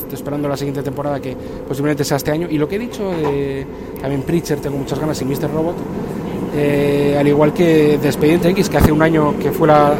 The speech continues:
la segunda mini, la mini temporada, no sé si fue la doceava o onceava, no, no, no lo recuerdo, la última, que fueron cuatro capítulos, creo que fueron,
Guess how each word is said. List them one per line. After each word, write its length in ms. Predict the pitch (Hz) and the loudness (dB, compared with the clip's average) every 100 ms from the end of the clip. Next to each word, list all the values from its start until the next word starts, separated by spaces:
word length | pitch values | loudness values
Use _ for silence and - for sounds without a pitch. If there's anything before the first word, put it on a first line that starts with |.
| 147 | 2
la 260 | 143 143 | 2 2
segunda 460 | 139 151 160 165 156 | 0 0 2 2 4
mini, 300 | 175 175 170 156 | 4 4 2 4
la 360 | 156 147 147 147 - - - - - - - - - - - - - - 185 | 4 4 2 0 -2 -4 -4 -4 -4 -4 -4 -4 -4 -4 -4 -4 -2 -2 2
mini 160 | 190 180 | 4 4
temporada, 580 | 175 156 165 185 185 170 | 4 4 4 6 6 4
no 100 | 170 | 2
sé 80 | |
si 180 | 170 165 | 0 0
fue 320 | 147 165 160 | 0 2 2
la 480 | 151 143 143 139 139 | 4 2 2 2 0
doceava 540 | 143 147 135 185 160 135 | 0 0 2 4 4 2
o 220 | 135 135 | 2 0
onceava, 320 | 135 151 151 | -2 0 0
no, 100 | 156 | 0
no, 160 | 160 165 | 2 2
no 140 | 165 | 2
lo 160 | 165 160 | 2 2
recuerdo, 320 | 147 180 190 | 2 2 2
la 120 | 151 | 2
última, 400 | 156 160 185 208 226 - - - - - - | 2 0 -2 -2 -2 -4 -4 -4 -4 -4 0
que 120 | 147 | 2
fueron 440 | 160 151 151 147 - - - - - | 2 2 2 0 -2 -6 -8 -8 2
cuatro 260 | 156 156 | 2 4
capítulos, 680 | 147 131 151 185 226 - - | 2 0 -2 -2 -4 -4 -10
creo 140 | - 139 | -8 -6
que 80 | 139 | -4
fueron, 260 | 156 214 | -4 -4